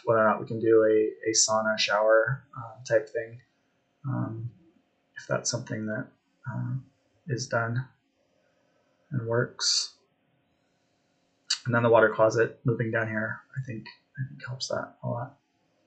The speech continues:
And here is the master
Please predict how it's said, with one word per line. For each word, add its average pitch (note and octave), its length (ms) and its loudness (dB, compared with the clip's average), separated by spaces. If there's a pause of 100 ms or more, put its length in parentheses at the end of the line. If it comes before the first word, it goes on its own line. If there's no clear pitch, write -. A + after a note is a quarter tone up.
(3000)
And A#2 400 -8
here A#2 240 -2
is A2+ 160 -4
the A2 480 -4
master B2+ 800 2